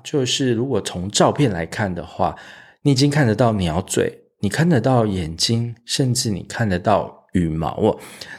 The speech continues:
难道这些东西吃起来不会有一个所谓的异物感吗？那我的朋友沈先生说，“哇，虽然都看得到这些器官，但是你吃起来是完全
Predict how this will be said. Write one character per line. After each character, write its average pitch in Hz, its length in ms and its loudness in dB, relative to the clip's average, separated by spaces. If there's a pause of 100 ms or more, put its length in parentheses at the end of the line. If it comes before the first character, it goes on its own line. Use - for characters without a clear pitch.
难 135 120 4
道 240 100 6
这 220 120 2
些 202 160 4
东 180 320 2
西 180 200 2
吃 - 220 0
起 - 240 -2
来 85 100 -2
不 90 200 -2
会 127 200 2
有 73 160 -2
一 87 60 -4
个 101 420 -2 (300)
所 92 200 -6
谓 110 120 0
的 107 300 0
异 156 180 0
物 156 180 2
感 - 360 -8
吗？ 85 260 -8 (460)
那 143 100 4
我 92 180 4
的 90 280 4
朋 98 280 -6
友 120 220 2
沈 92 240 -6
先 95 180 -4
生 98 200 -4
说 90 360 -4 (260)
，“哇， 87 280 0
虽 - 160 0
然 135 140 4
都 127 160 4
看 131 200 0
得 101 120 2
到 113 180 2
这 110 160 -4
些 101 180 -2
器 - 520 0
官， 85 280 -2 (400)
但 127 200 4
是 123 160 0
你 87 180 0
吃 - 320 2
起 - 200 -2
来 57 200 -6
是 95 420 -4 (220)
完 95 300 -2
全 - 280 -2